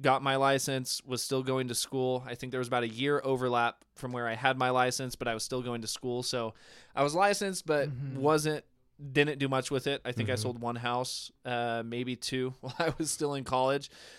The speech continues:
Speaker 1: Um, but then after graduating, uh, hit the ground running and have been doing real estate full time, um,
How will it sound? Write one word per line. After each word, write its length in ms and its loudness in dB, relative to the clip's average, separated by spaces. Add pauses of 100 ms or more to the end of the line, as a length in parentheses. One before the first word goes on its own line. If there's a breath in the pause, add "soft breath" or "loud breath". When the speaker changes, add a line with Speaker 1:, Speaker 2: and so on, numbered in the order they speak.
(160 loud breath)
Speaker 1:
Um, 600 2 (160)
but 100 -2
then 140 0
after 280 2
graduating, 760 2 (400 loud breath)
uh, 360 4
hit 200 0
the 60 -2
ground 280 2
running 260 2
and 120 -2
have 140 -2 (200)
been 140 -4
doing 180 0
real 160 -2
estate 300 -2
full 140 -2
time, 440 -2 (260)
um, 600 -2